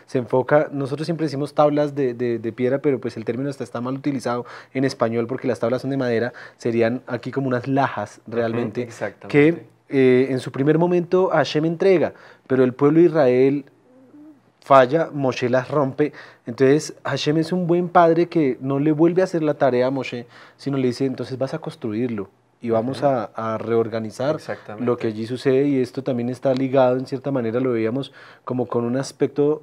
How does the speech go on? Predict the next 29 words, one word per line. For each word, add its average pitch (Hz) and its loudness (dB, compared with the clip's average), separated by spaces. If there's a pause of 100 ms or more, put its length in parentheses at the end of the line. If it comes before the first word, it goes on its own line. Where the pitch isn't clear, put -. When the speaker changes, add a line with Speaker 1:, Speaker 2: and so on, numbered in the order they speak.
(140)
Speaker 1:
de 117 0
la 117 2
revelación 117 2
mesiánica. 147 -4 (560)
En 123 -10
su 120 -6
primer 123 0
momento, 151 -2
la 160 2
revelación 117 -2
de 135 -4
Yeshua, 131 0
que 113 -4
es - -16 (400)
esta 127 0
Torah 117 4
viviente, 127 0 (140)
que 110 -4
es 113 -6
dada, 131 4 (320)
no 143 2
es 165 0
aceptada 143 0
por 151 -2
el 127 -2
pueblo 131 0
por 131 -4 (180)
la 127 -2
circunstancia 135 -4